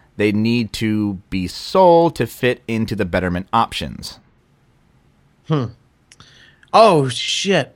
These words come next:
Speaker 2: How did that question get in here? I don't know the answer to that one.
Speaker 1: Are you serious?
Speaker 2: No.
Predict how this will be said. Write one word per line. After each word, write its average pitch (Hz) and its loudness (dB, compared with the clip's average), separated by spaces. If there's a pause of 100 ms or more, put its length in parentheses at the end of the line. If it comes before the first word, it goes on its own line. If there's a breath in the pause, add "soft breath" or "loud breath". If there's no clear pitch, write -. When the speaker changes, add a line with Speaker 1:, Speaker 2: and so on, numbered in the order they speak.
(160)
Speaker 2:
How 175 -8
did 160 0
that 156 0
question 147 -2
get 120 0
in 113 -2
here? 107 -2
I 131 -4
don't 143 -2
know 131 2
the 123 4
answer 127 0
to 113 -4
that 104 0
one. 104 -2 (760)
Speaker 1:
Are 87 -8
you 90 -6
serious? 90 -6 (580)
Speaker 2:
No. 127 2